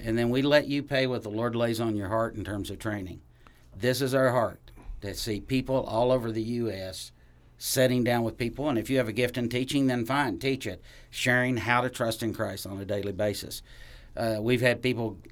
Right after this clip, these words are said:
give us twenty bucks, and we've had people give us two thousand dollars. Uh, and as we would say, "Listen, you seek the Lord, and we'll trust him for whatever happens with that."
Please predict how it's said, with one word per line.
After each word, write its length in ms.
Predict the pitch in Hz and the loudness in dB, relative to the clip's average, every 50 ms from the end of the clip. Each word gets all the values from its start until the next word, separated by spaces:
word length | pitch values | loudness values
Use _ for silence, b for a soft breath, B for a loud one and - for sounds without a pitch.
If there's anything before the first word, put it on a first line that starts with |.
| - - 98 | -14 -8 -4
give 220 | 110 120 110 107 | -2 -2 0 0
us 340 | 110 - - - - - - - _ - _ _ - - - - - | -2 -2 -4 -6 -8 -10 -12 -18 _ -20 _ _ -20 -20 -20 -14 -8
twenty 240 | - - - 190 127 | -4 -2 0 0 0
bucks, 300 | 120 147 330 339 - - | 2 2 0 0 0 -6
and 80 | 104 104 | -6 -6
we've 120 | 107 104 | -4 -4
had 180 | 117 117 104 - | -4 -6 -4 -4
people 360 | 131 117 120 123 117 113 110 | -6 -4 -4 -4 -4 -4 -4
give 160 | 123 127 117 | -4 -4 -4
us 120 | 120 117 | -4 -6
two 180 | - - 135 127 | -4 -4 -6 -4
thousand 420 | 127 139 127 117 110 98 95 90 | -2 0 0 0 -2 -4 -4 -6
dollars. 480 | 92 90 82 76 65 60 - - - - b b b b b b b b b | -6 -6 -6 -8 -10 -12 -12 -12 -14 -14 b b b b b b b b b
Uh, 40 | 107 | -10
and 760 | 104 101 104 101 98 98 98 98 104 107 104 101 101 101 101 | -8 -8 -8 -8 -10 -10 -10 -10 -8 -8 -8 -8 -8 -8 -8
as 200 | 101 104 104 104 | -8 -8 -8 -6
we 80 | 107 | -6
would 240 | 107 113 113 110 104 | -4 -4 -4 -4 -4
say, 160 | 92 110 110 110 | -2 0 0 0
"Listen, 320 | 107 117 113 - - 98 101 | 0 0 -2 -2 -2 -4 -2
you 100 | 110 113 | -2 -2
seek 240 | - - 123 117 | -2 -2 -4 -4
the 100 | - 107 | -4 -4
Lord, 300 | 104 107 113 120 127 110 | -2 0 0 0 0 -2
and 80 | 107 101 | -2 -2
we'll 140 | 107 110 107 | -2 -2 -2
trust 320 | - 127 113 107 - - | -2 -2 -2 -2 -2 0
him 180 | 113 107 104 98 | 0 0 0 -2
for 200 | - 101 98 92 | -4 -6 -6 -8
whatever 500 | 104 - - 101 101 98 101 92 92 95 | -8 -10 -8 -6 -4 -4 -4 -4 -4 -4
happens 380 | 104 101 98 - 107 92 - | -4 -6 -6 -8 -10 -12 -12
with 140 | 92 87 - | -12 -12 -12
that." 300 | 95 87 85 80 - - | -10 -10 -10 -12 -12 -16